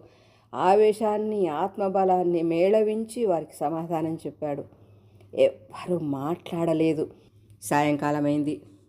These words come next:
ఎండవేడి తగ్గింది. వేణు నిశ్చలంగా బంగ్లా పైననే నిద్రపోయాడు. ఐదు గంటల సమయంలో కిందికి రమ్మని పిలుపు వచ్చింది. ముఖం కడుక్కొని కంసపీటపై కూర్చున్నాడు.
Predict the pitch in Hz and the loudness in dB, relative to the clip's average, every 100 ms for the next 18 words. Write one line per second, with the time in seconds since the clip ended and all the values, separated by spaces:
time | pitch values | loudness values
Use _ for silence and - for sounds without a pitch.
0 | _ 151 139 151 147 143 143 135 139 151 | _ -2 0 2 0 -2 -4 -4 -2 -2
1 | 147 - - _ _ _ 165 160 156 143 | -2 -8 -14 _ _ _ 2 2 2 0
2 | - - 156 147 147 139 131 143 147 147 | -4 -2 0 2 0 0 0 0 0 -2
3 | 147 147 147 151 139 143 143 143 147 143 | -2 -2 -2 -4 -2 -4 -2 -2 0 -2
4 | - - _ _ _ _ 147 170 170 156 | -6 -14 _ _ _ _ 0 2 2 2
5 | 165 170 202 175 156 - 156 160 160 156 | 0 0 0 2 0 -2 0 0 0 -2
6 | 151 185 190 185 151 143 143 147 151 143 | -4 -2 -2 0 0 2 2 0 -4 -6
7 | 156 139 143 156 147 143 - _ _ _ | -4 -6 -6 -6 -4 -6 -12 _ _ _
8 | - 160 - 165 147 143 156 156 147 147 | -8 -2 0 2 0 0 -2 -4 -2 -4
9 | 151 165 156 151 143 143 143 143 - 147 | -2 -4 -4 -6 -4 -6 -4 -6 -4 -4
10 | 143 | -4